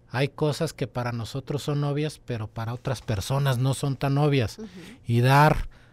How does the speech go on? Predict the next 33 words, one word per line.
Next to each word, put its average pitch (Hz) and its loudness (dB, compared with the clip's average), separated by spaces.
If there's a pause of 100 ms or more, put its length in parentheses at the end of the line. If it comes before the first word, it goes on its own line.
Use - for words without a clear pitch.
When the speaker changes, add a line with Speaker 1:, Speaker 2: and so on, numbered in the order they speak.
(200)
Speaker 1:
alguna 135 2
referencia 131 4 (240)
o 117 4
algo 143 6
que 127 2
nosotros 127 4
vivimos 131 6 (480)
y 113 2
que 117 2
le 107 2
pudiera 139 6
ser 151 8
útil 151 4 (240)
a 110 2
quien 101 2
menos 131 4
esperamos, 120 0 (540)
pues 113 0
ya 135 6
es, - 0 (160)
es 135 0
una 151 4
manera 135 4
de 127 2
contribuir 113 0
con 131 2
la 113 2
comunidad. 98 -2 (440)
Creo 139 2
que 139 0
si - -4
nos 117 -2
enfocamos 123 0